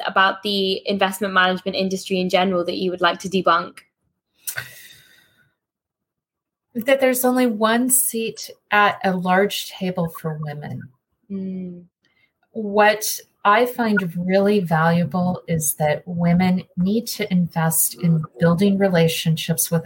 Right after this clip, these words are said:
Speaker 2: other women and take the opportunity to find ways to support women. And it's not just showing up and it's not just clapping at something that's posted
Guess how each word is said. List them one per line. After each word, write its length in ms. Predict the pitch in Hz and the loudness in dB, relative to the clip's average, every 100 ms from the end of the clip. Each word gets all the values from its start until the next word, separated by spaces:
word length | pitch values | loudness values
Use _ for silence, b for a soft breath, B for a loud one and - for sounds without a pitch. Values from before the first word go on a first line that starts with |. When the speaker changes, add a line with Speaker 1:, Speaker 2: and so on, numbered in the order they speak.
| - | -4
Speaker 2:
other 400 | 160 160 165 160 170 | -2 0 0 0 0
women 420 | 165 165 156 156 - | 2 4 2 -2 0
and 220 | 175 175 | 2 2
take 440 | - - 214 220 - | -2 -6 -2 -2 0
the 140 | - | 0
opportunity 1000 | 185 180 180 - - 190 185 165 143 139 B B B 117 117 - | 0 0 -2 -2 0 2 2 0 -6 -10 B B B -16 -18 -14
to 280 | - - 208 | -6 0 2
find 520 | - - 214 202 226 | 0 0 2 4 2
ways 400 | 214 202 190 185 | 2 2 2 0
to 140 | - 175 | -4 -4
support 760 | - 180 - - 185 180 - - | -2 -4 -8 -10 -2 -2 -2 -2
women. 440 | 175 165 147 143 147 - | 2 2 2 -4 -12 -4
And 140 | 190 | 0
it's 240 | 180 185 - | 0 -2 -2
not 220 | 247 269 | 0 0
just 160 | 254 247 | 0 -2
showing 420 | - 208 202 180 | -4 0 2 4
up 220 | 175 - - | 2 0 -2
and 100 | 175 | 0
it's 240 | 170 - | 0 -2
not 240 | 190 196 196 | 2 0 0
just 240 | 196 - | -2 -2
clapping 460 | - 180 175 180 170 | -4 -2 -2 0 0
at 120 | - | 0
something 340 | - 165 170 | -2 0 0
that's 200 | 160 151 | 0 -2
posted 540 | - 170 165 - 170 | -4 0 2 2 0